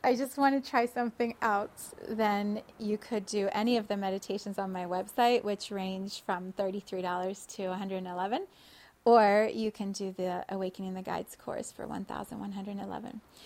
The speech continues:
And that course might be a really gentle process for you 'cause you have lifetime access. You could explore one module a month.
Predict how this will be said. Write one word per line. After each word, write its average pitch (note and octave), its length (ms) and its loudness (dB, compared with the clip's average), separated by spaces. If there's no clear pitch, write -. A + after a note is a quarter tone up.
And G#3 160 2
that C#4 180 6
course E4 340 2
might A3 340 -2
be G#3 400 2
a G3 120 -4
really G3+ 640 0
gentle G#3+ 680 0
process G3+ 840 0
for G#3 100 -4
you G3 220 -2
'cause - 320 -6
you A3 160 -2
have A#3 160 2
lifetime A3 480 0
access. - 640 -6
You A3 140 0
could G#3 200 -4
explore G#3+ 680 0
one G#3+ 460 0
module G#3 580 2
a F#3+ 80 -2
month. F#3+ 340 -2